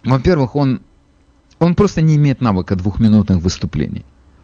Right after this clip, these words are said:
Он привык стадионы заводить часами. Его там никто не останавливает. И вот это вот у него, вот этот навык у него есть. А тут надо в две минуты укладываться. И он в них ни разу не уложился. Ни разу.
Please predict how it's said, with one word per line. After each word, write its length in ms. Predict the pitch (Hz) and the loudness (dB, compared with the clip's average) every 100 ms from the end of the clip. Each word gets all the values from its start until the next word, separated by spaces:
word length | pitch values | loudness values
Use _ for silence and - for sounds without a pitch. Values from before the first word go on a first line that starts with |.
| - | -4
Он 180 | 196 196 | -2 0
привык 560 | 190 196 202 - - _ | -2 -2 -4 -10 -20 _
стадионы 580 | - - 156 131 139 123 | -14 -4 -2 2 2 2
заводить 400 | 107 117 110 95 | 0 0 0 -4
часами. 560 | - - - 87 76 - - _ _ _ _ | -2 -2 0 -2 -4 -8 -16 _ _ _ _
Его 180 | 110 135 | 0 0
там 160 | 143 135 | 0 0
никто 220 | 135 147 | 0 0
не 100 | 127 | 0
останавливает. 680 | 123 - 113 82 82 120 151 | 0 0 0 0 0 0 2
И 40 | |
вот 140 | 233 | 2
это 180 | 233 214 | 2 2
вот 160 | 185 170 | 0 0
у 20 | |
него, 440 | 156 156 160 147 - | 0 2 2 0 -4
вот 220 | 135 165 | -4 0
этот 220 | 233 185 147 | 0 0 0
навык 360 | 147 131 113 | 0 0 -2
у 20 | |
него 240 | 131 131 139 | 0 2 2
есть. 280 | 104 82 135 | 0 -2 -2
А 40 | |
тут 160 | 135 156 | -2 0
надо 180 | 151 | 0
в 140 | 127 104 | 0 -4
две 220 | 110 135 | -2 0
минуты 360 | 139 135 117 90 | 2 0 0 -2
укладываться. 640 | 78 53 64 57 - 92 - - _ - | -4 -6 -6 -8 -10 -14 -14 -20 _ -2
И 60 | |
он 100 | 120 | 0
в 40 | 117 | 2
них 160 | 117 | 0
ни 160 | 113 113 | 0 0
разу 300 | 104 82 85 | 2 0 0
не 120 | 71 | -2
уложился. 540 | 65 64 - - - | -4 -6 -8 -10 -4
Ни 180 | - 117 | 2 2
разу. 440 | 127 123 95 - | 4 2 0 -2